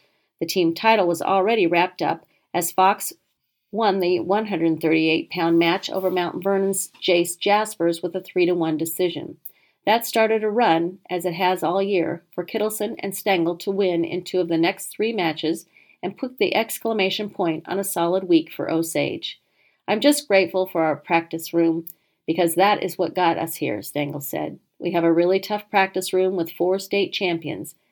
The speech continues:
I'm thankful for the partners we got. It's pretty awesome that we all succeed."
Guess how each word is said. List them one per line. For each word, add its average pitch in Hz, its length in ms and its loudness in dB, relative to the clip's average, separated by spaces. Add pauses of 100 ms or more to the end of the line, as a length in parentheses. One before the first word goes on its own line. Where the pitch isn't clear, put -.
(140)
I'm 170 180 -2
thankful 175 440 -2
for 202 140 -4
the 196 80 -4
partners 147 500 -6
we 160 120 -2
got. 147 320 -4 (420)
It's - 120 -14
pretty 214 280 0
awesome 180 440 2
that 165 140 0
we 170 140 4
all 151 180 2
succeed." 165 640 -4